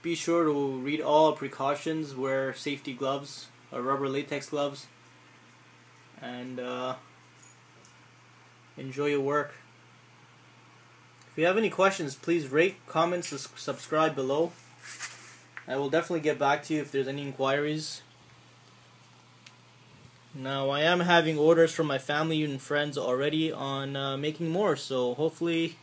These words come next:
in the near future, I will make some more.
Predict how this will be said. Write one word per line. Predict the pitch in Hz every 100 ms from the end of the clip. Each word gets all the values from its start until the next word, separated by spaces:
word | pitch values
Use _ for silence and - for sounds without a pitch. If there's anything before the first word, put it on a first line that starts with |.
| -
in | 143
the | 131
near | 147 156
future, | 165 175 175 196 185 - - - - - - - - -
I | -
will | 127 156
make | 165 165
some | - 175
more. | 165 156 156